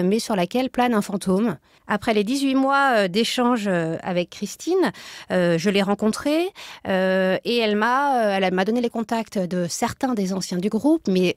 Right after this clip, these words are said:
comme vous l'avez dit, c'est une enquête qui a duré, euh, des années et qui était très délicate. Certains n'avaient pas envie d'exhumer ce passé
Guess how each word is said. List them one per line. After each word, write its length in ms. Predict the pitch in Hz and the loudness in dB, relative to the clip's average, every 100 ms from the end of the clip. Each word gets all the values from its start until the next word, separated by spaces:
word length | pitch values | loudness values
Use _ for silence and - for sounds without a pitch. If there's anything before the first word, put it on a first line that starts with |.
| - | -2
comme 300 | 208 208 202 | -2 0 -2
vous 100 | 196 | 0
l'avez 220 | 185 190 | 0 0
dit, 100 | 277 | -2
c'est 140 | 240 | -2
une 80 | 196 | -2
enquête 260 | 180 208 - | 0 -2 -6
qui 320 | - 170 165 | -10 -6 -2
a 80 | 160 | -4
duré, 480 | 160 165 160 170 165 | -4 -4 -2 0 0
euh, 380 | 151 147 139 | -2 -2 -4
des 260 | 139 160 165 | -2 0 4
années 340 | 175 185 262 - - - - | 6 6 4 2 -18 -18 -10
et 60 | |
qui 100 | 175 | -4
était 120 | 185 214 | 2 2
très 380 | - - 269 | 2 2 4
délicate. 540 | 240 208 185 - - - | 4 2 2 -4 -8 -12
Certains 320 | - 175 - | -8 -6 -4
n'avaient 220 | 185 165 | -2 0
pas 180 | 165 302 | 0 2
envie 260 | 294 202 220 | 4 2 2
d'exhumer 600 | 185 165 170 175 185 196 _ | 2 0 2 2 2 -2 _
ce 160 | - 202 | -4 -2
passé 480 | 185 165 - 196 | 0 0 0 -2